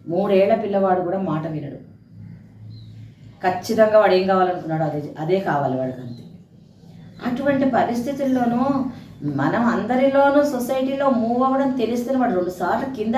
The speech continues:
పడితేనే కదా దెబ్బ వాల్యూ తెలిసేది. వాడిని పడకుండా ఎక్కడ చదువు, చదువు, చదువు, చదువు. రెండేళ్ల పిల్లలు స్కూలే, మూడేళ్ల పిల్లలు స్కూలే. వాళ్ళకు ఒక ఆట లేదు, ఒకళ్ళతో కలిసి ఉండేటటువంటి యాటిట్యూడ్ లేదు అసలు.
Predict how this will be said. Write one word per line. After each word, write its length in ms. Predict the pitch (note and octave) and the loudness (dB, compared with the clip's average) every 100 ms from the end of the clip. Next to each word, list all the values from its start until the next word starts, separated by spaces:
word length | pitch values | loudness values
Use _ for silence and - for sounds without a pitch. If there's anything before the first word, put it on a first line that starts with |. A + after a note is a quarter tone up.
| C4 | 2
పడితేనే 340 | B3+ B3+ C4+ | 0 2 2
కదా 140 | C#4 C4 | 4 2
దెబ్బ 300 | F#3+ F#3 A#3 | 4 4 4
వాల్యూ 380 | B3 B3+ B3+ C4 | 2 2 2 0
తెలిసేది. 560 | B3 - B3+ - - - - - - - - | -2 -2 -4 -4 -8 -10 -20 -20 -20 -20 -2
వాడిని 200 | A#3+ B3 | 4 4
పడకుండా 520 | B3+ A#3 C4 C#4+ C#4 | 4 4 4 2 2
ఎక్కడ 300 | C#4 B3+ C4 | 2 2 0
చదువు, 480 | C4+ C4 A3+ G#3 A3 | -2 0 0 0 -2
చదువు, 420 | A#3 G#3 F#3+ G3 | -2 -2 0 -2
చదువు, 380 | A3 G#3 D3 E3 | -2 -4 -4 -4
చదువు. 380 | E3+ C#3 C3 A#2 - - | -6 -6 -8 -12 -16 -16
రెండేళ్ల 380 | C#3 C#3 D#3+ F3+ | -6 -2 0 0
పిల్లలు 360 | G3 G3+ A3 B3 | 0 -2 -2 -2
స్కూలే, 380 | B3 A3+ A3+ G#3 | -2 -2 0 0
మూడేళ్ల 420 | D#3 D3+ E3 F#3 | 0 0 0 -2
పిల్లలు 340 | F#3 G3 A3+ | -2 -4 -4
స్కూలే. 560 | A#3 A3+ G3+ G3+ G3+ G3 - - - - | -6 -8 -6 -6 -6 -10 -18 -20 -20 -2
వాళ్ళకు 240 | F3 F3+ F3+ | 0 0 -2
ఒక 120 | D#3 | -2
ఆట 300 | C#3 F3+ A#3 | 0 0 2
లేదు, 260 | A#3 A#3 | 2 4
ఒకళ్ళతో 380 | C#4 C4 B3 C4+ | 2 2 0 0
కలిసి 460 | C4 A#3 B3 C#4 D4 | -2 0 0 0 0
ఉండేటటువంటి 640 | C#4+ C#4 C#4 C4+ C4+ B3+ | 0 0 0 0 0 0
యాటిట్యూడ్ 480 | G#3+ G#3+ B3+ C#4 C#4+ | 0 0 -2 -2 0
లేదు 180 | C#4+ B3+ | 2 0
అసలు. 260 | - D#3 | -2 -4